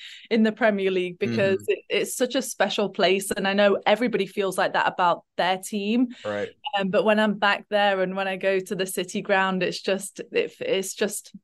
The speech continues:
Speaker 1: it's such a special feeling. So I'm glad that we get to at least have one more year, uh, in, in the Premier League, which is nice. I'll get to see another game there.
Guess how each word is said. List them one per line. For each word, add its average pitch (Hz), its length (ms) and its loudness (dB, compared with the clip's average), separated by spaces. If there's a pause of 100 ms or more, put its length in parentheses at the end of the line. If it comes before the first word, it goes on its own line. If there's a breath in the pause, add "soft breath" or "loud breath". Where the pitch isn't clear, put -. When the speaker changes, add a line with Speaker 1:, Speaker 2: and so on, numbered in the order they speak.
(100)
Speaker 1:
it's 202 180 0
such 202 160 -2
a 208 80 0
special 202 480 -2
feeling. 180 400 -2
So 202 160 -2
I'm 190 80 -4
glad 190 280 -2
that 190 120 0
we 196 120 0
get - 260 -2
to 185 360 2
at 226 80 2
least 269 300 2
have 226 220 0
one 208 200 2
more 185 200 0
year, 180 380 -2 (640 loud breath)
uh, 175 440 -2 (200)
in, 185 220 -4
in - 160 -2
the 185 80 -2
Premier 180 400 -2
League, 165 240 0
which - 180 -2
is 180 140 -6
nice. 170 520 -2
I'll 190 120 -2
get 170 160 0
to - 40 -10
see 190 120 -2
another 170 240 -2
game 165 260 -2
there. 165 300 -6